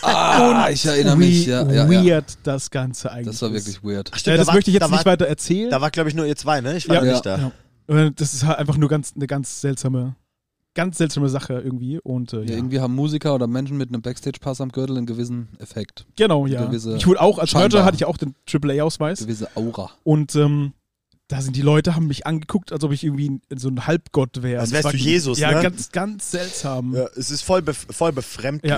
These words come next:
Speaker 2: Ja.
Speaker 3: tatsächlich.
Speaker 2: Man denkt sich
Speaker 1: Mhm.
Speaker 2: einfach, ey, ich will einfach nur, ich bin hier nur der Mercher und dann, ich meine, das schreckt sie ab,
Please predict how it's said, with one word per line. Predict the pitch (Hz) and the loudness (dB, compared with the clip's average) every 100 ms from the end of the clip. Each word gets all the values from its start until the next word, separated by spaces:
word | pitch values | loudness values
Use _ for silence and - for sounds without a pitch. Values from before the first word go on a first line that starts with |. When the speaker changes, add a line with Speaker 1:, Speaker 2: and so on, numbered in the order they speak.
| 107 | -2
Speaker 2:
Ja. | |
Speaker 3:
tatsächlich. | - 104 - 98 - 98 101 | -6 -8 -8 -10 -10 -10 -6
Speaker 2:
Man | 135 | 0
denkt | 160 - | 2 4
sich | 170 | 2
Speaker 1:
Mhm. | |
Speaker 2:
einfach, | 170 151 | 2 2
ey, | 165 | 0
ich | 196 | 2
will | 180 | 0
einfach | 156 156 | 0 2
nur, | 160 160 - | 4 2 0
ich | - 185 _ 123 | -10 -18 _ -8
bin | 147 | -2
hier | 147 | 2
nur | 156 | 2
der | 143 | 2
Mercher | 139 156 - 131 131 | 2 0 -2 -4 -4
und | 127 131 131 | -8 -14 -8
dann, | 131 131 127 _ _ _ | -4 -4 -6 _ _ _
ich | 113 | 0
meine, | 151 | 2
das | 165 190 | 2 -2
schreckt | - 151 - | -4 -8 -12
sie | - | -14
ab, | - | -14